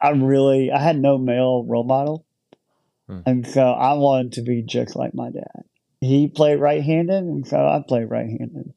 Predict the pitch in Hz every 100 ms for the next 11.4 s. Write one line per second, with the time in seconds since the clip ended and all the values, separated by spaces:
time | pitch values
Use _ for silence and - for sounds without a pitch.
0 | - 95 82 78 _ _ 120 117 113 113
1 | 117 123 113 127 117 117 117 120 107 123
2 | 117 117 123 120 - - - - 123 120
3 | 123 120 117 123 120 - 123 113 120 127
4 | - _ - _ _ - 156 175 175 151
5 | 151 147 143 131 - 135 127 127 127 135
6 | 143 147 160 147 147 151 180 185 156 131
7 | 123 139 127 - 127 123 123 123 113 131
8 | - - 156 156 - - - _ 127 123
9 | 127 120 117 117 113 113 113 110 113 107
10 | - - 127 123 - 101 - - 120 117
11 | 113 113 113